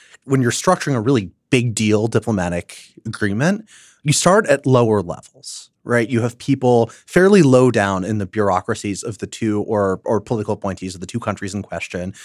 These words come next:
meeting and hammering out the basics. And then you keep moving up the totem pole, eventually to, like, you know,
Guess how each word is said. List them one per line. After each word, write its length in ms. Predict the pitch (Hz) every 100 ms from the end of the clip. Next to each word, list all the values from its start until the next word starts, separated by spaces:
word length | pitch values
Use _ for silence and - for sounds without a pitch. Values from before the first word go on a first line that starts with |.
| - _
meeting 420 | 139 156 143 120
and 80 | 117
hammering 400 | - 123 131 120
out 160 | 104
the 80 | -
basics. 560 | 85 78 - - - - - - _
And 100 | 131
then 120 | 143
you 60 | 160
keep 200 | - 147
moving 400 | 135 160 170 143
up 240 | 117 117 -
the 120 | 107
totem 360 | - 113 101 95
pole, 400 | - 50 - _ _ _ _
eventually 460 | 120 131 127 131 107
to, 120 | 113
like, 180 | 92 76
you 80 |
know, 80 | 101